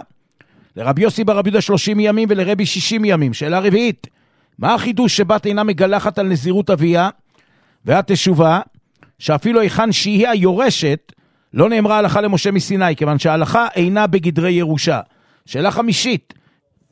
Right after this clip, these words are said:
לדעת רבנן, באיזה מקרה נזיר מגלח על מעות אביו? והתשובה, בכל המקרים, בין שהיה נזיר בחיי האב ובין שקיבל נזירות אחרי מותו.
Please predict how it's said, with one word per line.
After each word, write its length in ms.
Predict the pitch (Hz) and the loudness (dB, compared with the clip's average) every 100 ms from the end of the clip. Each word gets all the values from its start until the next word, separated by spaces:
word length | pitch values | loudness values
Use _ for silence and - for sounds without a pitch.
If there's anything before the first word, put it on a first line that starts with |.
| _ _ _ _ _ _ _ _ _ _ - | _ _ _ _ _ _ _ _ _ _ -14
לדעת 340 | 104 139 214 | -4 0 0
רבנן, 540 | 202 185 196 220 208 214 - | 0 0 2 2 2 0 0
באיזה 360 | 170 214 185 | 0 0 0
מקרה 320 | 247 202 208 | 0 0 0
נזיר 340 | 226 202 147 208 | 2 2 0 0
מגלח 480 | 208 185 190 190 185 | 0 0 0 0 0
על 60 | |
מעות 320 | 185 175 202 | 0 0 0
אביו? 300 | 190 156 196 | 0 0 0
והתשובה, 680 | 196 160 165 170 147 156 170 240 _ _ _ _ _ _ _ - | 0 0 -2 0 2 2 0 -4 _ _ _ _ _ _ _ -6
בכל 300 | 127 208 240 | 0 2 4
המקרים, 500 | 233 175 208 240 156 | 2 0 0 0 2
בין 180 | 202 | 2
שהיה 220 | 208 208 208 | 2 2 2
נזיר 280 | 185 170 190 | 0 0 -2
בחיי 360 | 190 185 196 | -2 0 0
האב 280 | 185 185 202 | 0 0 0
ובין 220 | 170 202 | 2 2
שקיבל 340 | 202 196 180 208 | 2 0 0 0
נזירות 460 | 202 143 208 220 | 0 0 0 0
אחרי 340 | 165 175 180 180 | 0 0 0 0
מותו. 360 | 170 180 135 | 0 0 -2